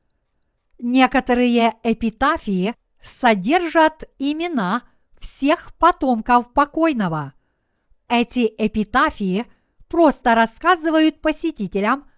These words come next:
о том, как много потомков оставил после себя покойный. А некоторые эпитафии говорят нечто о самих покойных,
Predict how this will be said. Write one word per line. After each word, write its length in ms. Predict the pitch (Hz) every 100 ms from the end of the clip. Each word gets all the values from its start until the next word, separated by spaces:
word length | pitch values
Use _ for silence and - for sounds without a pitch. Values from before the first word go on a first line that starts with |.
| _ _ _
о 160 | 240
том, 500 | 220 - 330 226 226 - _ _
как 300 | - 269 269
много 420 | 262 247 262 247 240
потомков 760 | 240 240 311 311 208 190 226 - _ _ _
оставил 600 | 269 - - 240 226 220
после 480 | - 311 330 339 349
себя 400 | - 247 - -
покойный. 760 | 254 269 311 302 202 156 147 _ _ _ _ _ _ _ _
А 140 | - 285
некоторые 720 | 285 277 269 269 269 254 247
эпитафии 800 | 240 240 302 349 - 208 339 - _ _ _
говорят 640 | 208 254 277 277 269 - -
нечто 640 | 247 277 285 - 269 269 262 - _ -
о 120 | 277
самих 460 | - 330 320 214 -
покойных, 720 | 262 - 311 254 170 - -